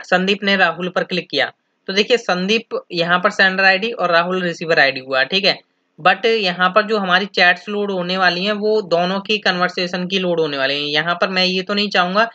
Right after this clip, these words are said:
कि sender आईडी, अ, basically मेरी हो और receiver आईडी राहुल की हो, मतलब दोनों का उल्टा हो सकता है, मतलब opposite भी हो सकता है कि यहाँ पर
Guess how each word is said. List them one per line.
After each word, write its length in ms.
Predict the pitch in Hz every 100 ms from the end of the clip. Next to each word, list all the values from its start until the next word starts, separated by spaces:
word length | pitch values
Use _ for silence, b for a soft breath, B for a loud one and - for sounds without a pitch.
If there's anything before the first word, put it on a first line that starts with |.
| B B -
कि 80 | 190
sender 380 | 190 185 185 196
आईडी, 380 | 185 180 202 208 - -
अ, 100 | 156 151 147 143 - _ - 156
basically 360 | 165 165 190 190
मेरी 360 | 170 165 180 196
हो 360 | 202 233 226 -
और 220 | 156 165 170 170 170 147
receiver 360 | 151 190 180
आईडी 240 | 170 175 185
राहुल 320 | 170 165 180
की 120 | 175
हो, 80 | 208
मतलब 300 | 196 190 208
दोनों 300 | 170 180 190
का 100 | 220
उल्टा 300 | 208 190 190
हो 220 | 185 160 -
सकता 280 | - - 151
है, 60 |
मतलब 220 | 165 202 202
opposite 440 | 180 180 185 190
भी 100 | 196
हो 120 | 185
सकता 240 | 160 151 185
है 140 | 226 b b b _ -
कि 60 |
यहाँ 280 | 196 175 180
पर 160 | 214